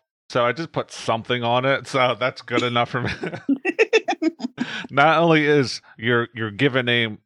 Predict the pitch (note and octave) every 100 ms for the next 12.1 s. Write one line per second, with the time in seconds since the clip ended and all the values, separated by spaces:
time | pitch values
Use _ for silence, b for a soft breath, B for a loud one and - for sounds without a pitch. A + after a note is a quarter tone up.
0 | _ _ _ - C3 C3 A2 G2 - -
1 | B2 A#2+ A#2+ A2 A2+ A2 A2+ G#2+ A2 A2
2 | A2+ G#2+ - G2+ G2+ - - F#2+ - A2
3 | G#2+ A2 - b b _ A#2+ B2 _ -
4 | G#2+ C3 - _ _ - A2+ A#2 A#2 A2+
5 | - - - - E3 E3 D#3 C#3+ G2 C#3
6 | C3 C3 C#3+ - - - A#2+ A2+ A2+ A2+
7 | G#2+ B A#2+ - G#2 B2 C#3+ B2 C3+ D3
8 | D3+ - D#3 D#3 D#3+ D#3+ C3+ A#2 G#2+ C3+
9 | G#2 A#2+ C#3 C3+ C3 B2 C3+ E3+ - D#3
10 | - - D3+ - _ _ _ _ _ _
11 | _ _ _ A3+ A#3 - G#3 F3+ E3 D3+